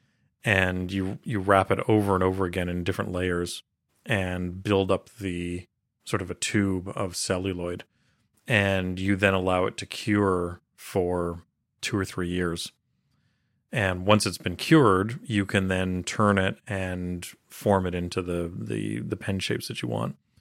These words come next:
Uh, you do have to be careful with the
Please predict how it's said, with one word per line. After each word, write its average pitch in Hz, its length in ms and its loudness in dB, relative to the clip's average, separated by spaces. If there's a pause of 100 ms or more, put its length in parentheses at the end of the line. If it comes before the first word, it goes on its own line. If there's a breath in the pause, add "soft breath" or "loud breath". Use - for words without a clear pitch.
(440)
Uh, 92 160 -6
you 92 160 -2
do 113 120 8
have 110 120 8
to 107 60 -6
be 98 100 0
careful 95 420 4
with 92 300 -2
the 90 580 -4